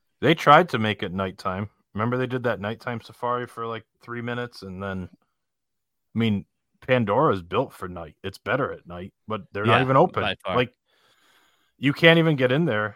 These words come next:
Speaker 1: when it's dark unless you go in, like, the middle of January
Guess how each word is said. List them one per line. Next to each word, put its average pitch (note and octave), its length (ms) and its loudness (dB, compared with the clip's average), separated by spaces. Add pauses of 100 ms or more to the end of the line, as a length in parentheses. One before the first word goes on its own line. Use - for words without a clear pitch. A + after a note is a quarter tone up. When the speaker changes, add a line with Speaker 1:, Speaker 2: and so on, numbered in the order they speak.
Speaker 1:
when A2+ 180 -4
it's G#2 160 -8
dark A#2+ 540 -4 (160)
unless A2 300 -6
you G#2+ 80 -8
go A2 220 -2
in, G#2+ 80 -2
like, G2 220 -4 (240)
the G2+ 80 -8
middle G#2 280 -6
of F#2 80 -10
January F2+ 560 -10